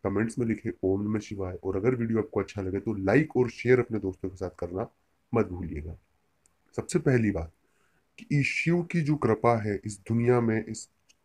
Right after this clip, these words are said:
पूरे विश्व में, कण कण में व्याप्त है, लेकिन हम उस कृपा को कैसे फायदा ले सकते हैं। अब यहाँ से बहुत महत्वपूर्ण बात जो मैं आपको कह रहा हूँ, उसे आप समझें कि हमारे हाथ में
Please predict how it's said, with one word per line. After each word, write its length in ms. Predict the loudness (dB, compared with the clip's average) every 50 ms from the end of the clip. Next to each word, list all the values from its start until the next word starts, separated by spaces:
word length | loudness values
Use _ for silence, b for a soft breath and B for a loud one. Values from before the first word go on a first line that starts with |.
| -4
पूरे 200 | 0 4 6 6
विश्व 440 | 6 4 4 2 2 2 2 0 0
में, 140 | 0 -2 -2
कण 220 | 0 0 0 0
कण 220 | 0 0 0 0 0
में 220 | 0 -2 -2 -4 -6 _ _ _ _ _ _ _ _ _ _ _ _ _ _ _ -12 -4
व्याप्त 440 | 2 4 6 6 4 4 0 -4
है, 400 | -4 -2 0 0 0 -2 -2 -6 -12 _ -10 -4 0
लेकिन 160 | 2 4 4
हम 240 | 6 8 8 8 8
उस 100 | 6 4
कृपा 380 | 2 2 2 4 4 4 4 4
को 180 | 4 2 0
कैसे 640 | -2 -2 _ 2 4 4 4 2 0 0 0 0 0 -4 -8 _ _ _ _ _ _ _ -4 2
फायदा 300 | 4 4 6 6 4 2
ले 140 | 2 2 -2
सकते 340 | -4 -6 -14 -14 _ -14 -14
हैं। 100 | -14 -14 _ _ _ _ _ _ _ _ _ _ _ _ _ _ _ _ _ -8
अब 100 | -4 0
यहाँ 200 | 4 4 4 4
से 120 | 4 2
बहुत 300 | 2 4 4 4 4 2 0
महत्वपूर्ण 360 | 0 0 0 2 2 2 4
बात 180 | 4 4 4 4
जो 80 | 2
मैं 120 | 0 0 -2
आपको 180 | -4 -6 -12 -10
कह 100 | -6 -4 -4
रहा 80 | -2
हूँ, 100 | -2 -4
उसे 160 | -4 -6 -6 -8
आप 80 | -8
समझें 380 | -6 -6 -6 -6 -4 -4 -6 -6 -6 _ b b b b b b b b b b _ _ -6
कि 80 | -2
हमारे 360 | 0 2 4 4 4 4 4
हाथ 180 | 2 2 0 -2 -2 -2
में 100 | -4 -4